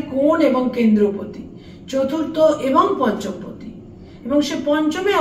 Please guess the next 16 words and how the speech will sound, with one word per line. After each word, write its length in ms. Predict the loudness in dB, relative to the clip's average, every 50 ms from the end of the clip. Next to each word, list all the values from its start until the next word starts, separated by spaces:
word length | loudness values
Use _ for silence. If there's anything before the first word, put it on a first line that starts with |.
| 2
অবস্থান 360 | 2 0 -2 -4 -2 -2 -2 -2 -2 -4
করে 160 | -4 -6 -6 -8 -10
থাকছে। 340 | -12 -12 -12 -16 -16 -16 -18 -18 -18 -20 -20 -20 -20 -20 -18 -14 -8
সে 100 | -6 -4 -4 0 2
সম্পূর্ণরূপে 920 | 2 4 4 4 4 4 4 4 4 2 2 4 4 4 4 4 4 4 2 0 -4 -8 -12 -14 -8 -4
তাদের 260 | -2 0 2 2 0 0 -2 -4 0
প্রারব্ধকে 760 | 4 6 6 6 6 4 0 0 -2 -6 -10 -10 -8 -8 -8 -8 -8 -12 -14 -18 -14 -4 0
control 400 | 2 4 4 4 2 2 0 0 0 -2
করছে, 300 | -4 -4 -4 -4 0 2 2 4 4 4
নিয়ন্ত্রণ 460 | 2 2 0 -2 -2 0 0 0 0 0 2
করছে 280 | 2 2 0 0 -6 -4 -4 -2
এবং 140 | -2 -2 -2 -4 -6 -10 -12 -18 -12 -2 4
প্রারব্ধের 640 | 4 6 6 6 4 0 -2 -2 -4 -4 -4 -4 0 0
ফল 200 | 2 2 4 2 2 2 0
দিতে 240 | 0 2 4 2 2 2 0 -6 -10 -12 -16 -18 -16 -10
সে 100 | -6